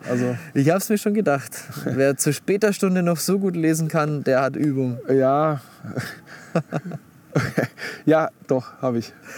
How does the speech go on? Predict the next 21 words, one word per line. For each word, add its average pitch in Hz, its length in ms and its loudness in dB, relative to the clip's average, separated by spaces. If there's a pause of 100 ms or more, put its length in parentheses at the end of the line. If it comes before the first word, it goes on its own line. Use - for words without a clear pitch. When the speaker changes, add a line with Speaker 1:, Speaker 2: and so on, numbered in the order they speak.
(120)
Speaker 2:
Super. 147 380 2 (760)
Achim, 190 320 2
vielen, 220 280 4
vielen 214 160 2
Dank, 185 180 0
dass 196 120 0
du 190 80 0
mich 170 120 0
hier 160 120 2
mitgenommen 160 460 -2
hast 160 400 -2 (240)
ans 143 480 0
Gewässer. 147 640 2
Und 131 360 -4
ich 120 180 -6
find's 131 260 -4
mega 147 300 0
geil. 131 260 0
Es 127 100 -4
ist 131 200 -2
schon 131 200 -2